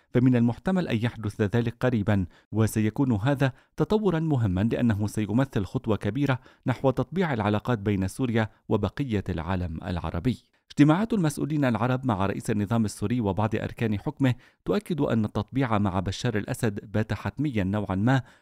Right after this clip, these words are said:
بانتظار معرفة التنازلات التي يمكن أن يقدم عليها ذلك الديكتاتور، بحسب وصف الفاينانشال تايمز. تشير سلسلة اللقاءات والاجتماعات في الأشهر الأخيرة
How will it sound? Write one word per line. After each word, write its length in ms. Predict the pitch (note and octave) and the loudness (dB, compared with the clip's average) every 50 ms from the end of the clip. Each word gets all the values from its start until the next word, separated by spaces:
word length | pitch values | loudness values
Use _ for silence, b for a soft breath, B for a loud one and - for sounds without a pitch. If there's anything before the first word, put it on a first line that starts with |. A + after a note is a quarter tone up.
| b b | b b
بانتظار 540 | - C3 B2 - C3 B2 E3 F#3+ G3+ F#3 D3+ | 2 2 2 2 0 0 0 0 -2 0 0
معرفة 440 | C3+ C#3+ C#3 C#3 C3 B2 - B2+ B2 _ - _ - | 0 0 0 -2 -4 -2 -2 -2 -2 _ -8 _ -8
التنازلات 680 | B2 - - A2+ G#2+ A2+ G#2+ G2 A#2 B2 D3+ C3 F#2+ - | -6 -2 0 0 2 2 2 2 0 0 2 0 0 -2
التي 320 | G2 F#2+ F#2+ G2+ - - G#2+ | -4 -4 -4 -4 -4 -2 -2
يمكن 360 | C3 C#3 C3+ - - A#2 A#2 | 0 0 0 -2 -4 -4 -2
أن 100 | - A2+ G#2 G#2+ | -2 -2 -2 -2
يقدم 360 | D#3 E3+ - - A2 A#2 G2+ G2 | -2 -4 -4 -4 -2 -2 -2 0
عليها 440 | F#2 G2+ A2+ A#2 G#2+ G#2+ A2 G2+ b b b b b | -2 -2 -2 -2 0 0 -2 -2 b b b b b
ذلك 340 | G#2 A#2+ B2 A#2 A2 - - | 0 2 2 2 0 -2 -4
الديكتاتور، 720 | G2 G2 G2+ B2+ - - B2 A#2+ B2 - C3+ G2+ E2+ F2+ | -4 -4 -4 -6 -4 -2 -4 -2 0 0 0 0 0 0
بحسب 440 | E2 F2+ - - A2 - A2 G2 F#2+ | -2 -4 -4 -4 -4 -4 -2 -2 0
وصف 320 | A2 A#2 - - G2 - | -2 -2 -2 -6 -10 -8
الفاينانشال 600 | - G2+ F#2+ - - G2 G2 G2 G2 F#2 - F#2 - | -6 -8 -6 -4 -4 -4 -2 -2 -4 -4 -6 -10 -10
تايمز. 400 | - - - A#2 A#2 A#2+ A2+ - - B B B B | -8 -8 -6 -6 -6 -6 -8 -10 -14 B B B B
تشير 400 | - A2+ - - A#2+ A2 G#2 F#2+ | -4 -4 -2 0 0 0 0 -2
سلسلة 460 | - - A#2+ A2+ - - G#2+ G2 F#2+ - | -2 -2 -2 -2 -2 -2 -2 -2 -2 -2
اللقاءات 580 | G2+ G2 F#2+ G2 - - - - A2+ B2+ - - | -4 -4 -4 -4 -4 -4 -2 0 0 0 0 0
والاجتماعات 600 | G#2 G2 F#2 - - G2+ G2 F#2+ F#2 A2 A2+ - | 0 0 0 -2 -2 -2 0 0 0 -2 -4 -4
في 60 | - | -6
الأشهر 380 | F#2+ - - - - A2 F#2+ F#2+ | -6 -6 -6 -6 -6 -4 -4 -4
الأخيرة 500 | F#2+ A2 A2 - - C#3+ C3+ C3 B2+ | -4 -6 -8 -6 -4 -2 -2 -2 -2